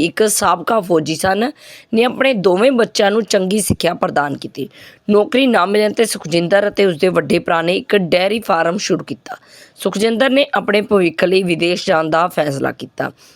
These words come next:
ਆਪਣੇ ਪੁੱਤਰ ਦੀ ਮੌਤ ਦੀ ਖਬਰ ਮਿਲਦਿਆਂ ਹੀ ਪਰਿਵਾਰ ਟੁੱਟ ਗਿਆ। ਇਸ ਘਟਨਾ ਦੇ ਨਾਲ ਨਾ ਸਿਰਫ ਪਰਿਵਾਰ, ਸਗੋਂ ਪੂਰੇ ਪਿੰਡ ਤੇ ਸੋਗ ਦੀ ਲਹਿਰ ਦੌੜ ਗਈ ਹੈ। ਸੁਖਜਿੰਦਰ ਸਿੰਘ ਦੇ ਪਿਤਾ ਨੇ ਦੱਸਿਆ ਕਿ ਉਹਨਾਂ ਨੇ ਦੇਸ਼ ਦੀ ਸੇਵਾ ਕਰਦੇ ਹੋਏ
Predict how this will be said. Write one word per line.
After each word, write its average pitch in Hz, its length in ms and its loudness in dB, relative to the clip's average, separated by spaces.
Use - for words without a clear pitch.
ਆਪਣੇ 190 260 -2
ਪੁੱਤਰ - 320 -4
ਦੀ 196 160 0
ਮੌਤ 175 240 2
ਦੀ 165 100 -4
ਖਬਰ 165 300 0
ਮਿਲਦਿਆਂ 165 360 0
ਹੀ 190 240 0
ਪਰਿਵਾਰ 202 480 0
ਟੁੱਟ 190 320 -4
ਗਿਆ। 151 280 -2
ਇਸ - 240 -2
ਘਟਨਾ 175 320 0
ਦੇ 170 300 2
ਨਾਲ 165 320 0
ਨਾ 185 200 2
ਸਿਰਫ 202 300 -4
ਪਰਿਵਾਰ, 165 560 0
ਸਗੋਂ 240 420 2
ਪੂਰੇ 262 280 4
ਪਿੰਡ 220 340 0
ਤੇ 202 360 0
ਸੋਗ 233 340 4
ਦੀ 208 180 2
ਲਹਿਰ 175 300 0
ਦੌੜ 156 280 2
ਗਈ 139 220 -4
ਹੈ। - 40 -6
ਸੁਖਜਿੰਦਰ 180 580 -2
ਸਿੰਘ 208 240 -2
ਦੇ 180 100 2
ਪਿਤਾ 165 280 -2
ਨੇ 160 100 0
ਦੱਸਿਆ 165 360 0
ਕਿ 247 220 0
ਉਹਨਾਂ 185 340 2
ਨੇ 180 160 0
ਦੇਸ਼ 165 340 0
ਦੀ 175 120 -4
ਸੇਵਾ 156 320 -2
ਕਰਦੇ 156 320 -2
ਹੋਏ 190 280 2